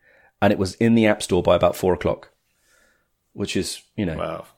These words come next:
Speaker 1: unprecedented.
Speaker 2: Crazy.
Speaker 1: <laughs> And it's, it's weird. I mean, 'cause I still tell people, you know, it's probably gonna be a week or two weeks just, just to, to cover yourself. Um, but yeah, I mean, it's, uh,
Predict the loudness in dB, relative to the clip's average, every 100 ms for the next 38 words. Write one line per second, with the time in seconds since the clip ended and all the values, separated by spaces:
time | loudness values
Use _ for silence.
0 | _ 0 0 0 0 0 -2 -2 -4 0
1 | 4 6 6 2 2 0 0 -8 -8 -10
2 | -6 -6 -6 2 6 6 6 4 4 2
3 | 2 4 6 4 2 6 6 6 4 2
4 | 6 6 6 4 0 0 0 -2 -8 -2
5 | -2 0 -2 -4 -2 -2 -2 -4 -2 -4
6 | -6 -8 -10 -10 -12 -12 -10 -12 -14 _
7 | _ _ _ _ -14 -2 0 0 -4 -6
8 | -8 -10 -20 _ -6 -6 -6 -10 -18 _
9 | _ _ _ _ _ _ 0 4 4 2
10 | -4 -12 -8 -6 -4 -6 -8